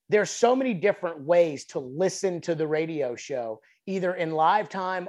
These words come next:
or on some sort of a delay, some sort of on-demand content. So I think you have to take all those things into account when you're, you're doing your radio show. And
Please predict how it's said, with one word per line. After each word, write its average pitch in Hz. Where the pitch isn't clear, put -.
or 170
on 175
some 180
sort 185
of 151
a 156
delay, 139
some 175
sort 170
of 151
on-demand 160
content. 143
So 202
I 196
think 262
you 320
have 302
to 269
take 247
all 185
those 180
things 160
into 160
account 156
when 151
you're, 147
you're 147
doing 156
your 143
radio 143
show. 123
And 160